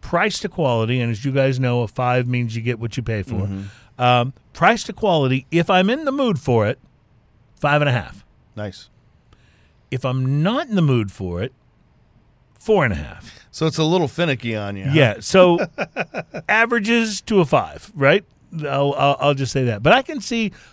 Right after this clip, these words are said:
Speaker 1: like, i-, if I w-, and today I, I was in a mood enough to really enjoy it, and I had a five and a half sort of level smoke. But, uh, but if I'd not quite been in the mood for it, I'd have been, it'd have been one of those things where I'm like,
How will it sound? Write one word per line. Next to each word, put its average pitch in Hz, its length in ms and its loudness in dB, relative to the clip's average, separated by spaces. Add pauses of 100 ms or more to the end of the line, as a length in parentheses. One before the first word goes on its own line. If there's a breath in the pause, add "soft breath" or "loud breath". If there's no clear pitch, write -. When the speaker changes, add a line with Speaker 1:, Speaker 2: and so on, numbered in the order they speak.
Speaker 1:
like, 165 280 2 (100)
i-, 160 40 -4
if 156 280 -4
I 170 60 -2
w-, 160 200 0
and 151 140 2
today 220 440 2
I, 156 300 0
I 151 200 2
was 151 180 0
in 156 100 2
a 147 40 2
mood 170 220 2
enough 165 220 -2
to 160 100 -4
really 147 260 -2
enjoy 131 300 0
it, 131 100 -4
and 117 100 -2
I 113 60 0
had 120 180 0
a 117 80 0 (300 loud breath)
five 131 280 2
and 123 80 0
a 113 40 -2
half 120 200 -2
sort 120 180 -4
of 117 60 -2
level 110 200 -4
smoke. 107 300 -4
But, 117 180 -2 (320 loud breath)
uh, 131 260 -8
but 135 260 -4
if 147 160 -4
I'd 143 180 0
not 175 360 -2 (200)
quite - 680 -12
been 220 140 -4
in 220 140 -4
the 208 60 -4
mood 208 300 -4
for 202 280 -2
it, 190 60 -2
I'd 175 160 -2
have 147 80 -4
been, 151 220 -4 (260 loud breath)
it'd 165 160 0
have 196 60 2
been 196 80 -2
one 202 100 -2
of 196 60 -2
those 175 160 -4
things 175 260 -6
where 160 120 -2
I'm 143 100 -6
like, 143 240 0